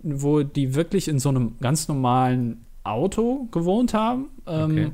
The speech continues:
Speaker 1: und eine Doku, wo die dann so, ähm, ja, so, so kleine Wohnmobile haben. Also wirklich
Speaker 2: Mhm.
Speaker 1: nicht diese großen, sondern die ganz normalen.
Speaker 2: So
Speaker 1: Und
Speaker 2: Vans, ja.
Speaker 1: Genau, und das hat eine Frau, die hat irgendwie in einem, in einem,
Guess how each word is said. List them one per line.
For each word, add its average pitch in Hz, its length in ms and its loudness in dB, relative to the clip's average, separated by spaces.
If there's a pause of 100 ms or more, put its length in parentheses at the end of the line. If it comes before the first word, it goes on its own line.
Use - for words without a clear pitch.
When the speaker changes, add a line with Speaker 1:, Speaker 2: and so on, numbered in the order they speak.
Speaker 1:
und 170 240 -4
eine 151 200 0
Doku, 165 340 0
wo 151 100 4
die 151 100 0
dann 143 180 2
so, 143 480 2
ähm, 127 460 0
ja, 117 200 0
so, 123 120 -2
so 127 180 0
kleine 123 460 0
Wohnmobile 127 560 0
haben. 90 460 -6
Also 113 200 -4
wirklich 120 320 -8
Speaker 2:
Mhm. 117 100 0
Speaker 1:
nicht 98 180 -2
diese 123 180 0
großen, 123 400 -2
sondern 110 260 -4
die 117 100 -8
ganz 107 220 -6
normalen. 98 400 -6 (320)
Speaker 2:
So - 140 -4
Speaker 1:
Und 101 260 -6
Speaker 2:
Vans, 95 560 -6
ja. 98 260 -8
Speaker 1:
Genau, 135 380 0
und 131 140 -2
das 131 160 0
hat 151 180 -4
eine 151 220 0
Frau, 135 400 -2
die 185 160 -2
hat 135 160 -4
irgendwie 139 260 -4
in 127 160 -2
einem, 117 240 -2
in 113 180 -6
einem, 104 200 -8